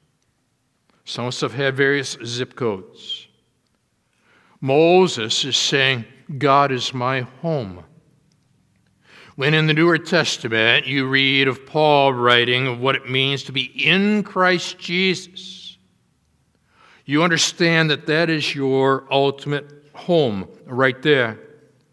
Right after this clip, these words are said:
But we are living in a culture of exile where people are continuously wrestling with,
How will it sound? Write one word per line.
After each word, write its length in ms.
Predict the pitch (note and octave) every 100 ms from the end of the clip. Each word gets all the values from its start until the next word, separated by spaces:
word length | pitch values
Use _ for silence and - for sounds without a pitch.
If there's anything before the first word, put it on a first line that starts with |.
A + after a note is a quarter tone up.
| _ _ _ _ _ _ _
But 120 | - D3+
we 140 | D#3
are 120 | D3+
living 520 | D#3+ F#3 F#3+ G#3+ G#3+
in 220 | F#3 E3+ D#3+
a 340 | D3+ C#3+ C3+ -
culture 500 | F3+ F#3+ F3+ F#3+ E3+
of 120 | D3+
exile 1120 | F3 F3 - - - A2 G#2 G2 F#2+ C3+ D3 - _ _ _ _ _ _
where 140 | D3+
people 320 | C#3+ G3+ F#3+ F#3
are 100 | E3+
continuously 720 | E3+ - G#3 G#3 F#3+ F#3+ E3+
wrestling 1000 | D#3+ E3+ D3 - - - - B2 B2+
with, 260 | B2+ C#3